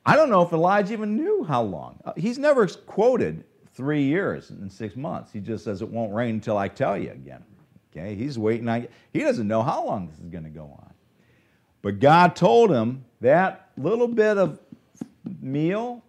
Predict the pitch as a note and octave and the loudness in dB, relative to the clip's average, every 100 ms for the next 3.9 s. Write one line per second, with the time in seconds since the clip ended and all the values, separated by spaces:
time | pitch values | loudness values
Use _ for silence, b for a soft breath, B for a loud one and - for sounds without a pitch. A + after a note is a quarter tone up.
0 | _ B2 B2 B2+ - _ B2 D3+ F#3 G#3+ | _ -4 -2 -4 -8 _ 4 6 4 0
1 | - C3+ A#2 B2 A#2 A#2+ C#3 F3 G3 G3 | -4 -6 -4 -2 0 2 2 0 -2 -8
2 | - - B2+ - D3 C#3+ D3 D3 - C3+ | -14 -10 -10 -6 0 0 0 -2 -4 -6
3 | A#2+ A#2+ A#2+ A#2+ A2+ G#2+ G#2 F2+ D#2+ | -4 -4 -4 -4 -6 -6 -6 -8 -10